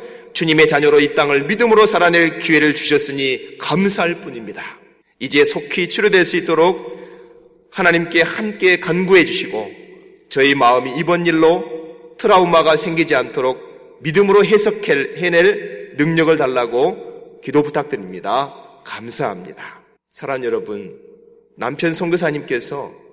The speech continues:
강목과 벽돌로 맞아 죽을 뻔한 사건 후에도 이 사모님이 계속 편지 후반부에서는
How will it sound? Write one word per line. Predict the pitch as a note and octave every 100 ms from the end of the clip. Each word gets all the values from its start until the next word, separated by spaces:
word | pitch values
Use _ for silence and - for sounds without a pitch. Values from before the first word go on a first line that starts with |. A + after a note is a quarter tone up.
| _ _ -
강목과 | C#3+ D3 D3+ D3+ D3 C3+ B2+
벽돌로 | B2 - B2+ B2+
맞아 | A#2 A2 A2+
죽을 | - - D#3
뻔한 | D3+ C#3 C3
사건 | C3+ C3 A#2+ A#2
후에도 | A#2 G2 F#2 G2 D3 F#3+ - - _ _
이 | C3+ D#3 E3+
사모님이 | F3 F3 E3+ B2+ B2+ D3 - _ _ _
계속 | - B2 C3+ D3+ F3 - - - - _ -
편지 | F#3+ F3+ E3+
후반부에서는 | E3 D#3+ C#3+ A2+ G#2 - F2+ G#2 G#2+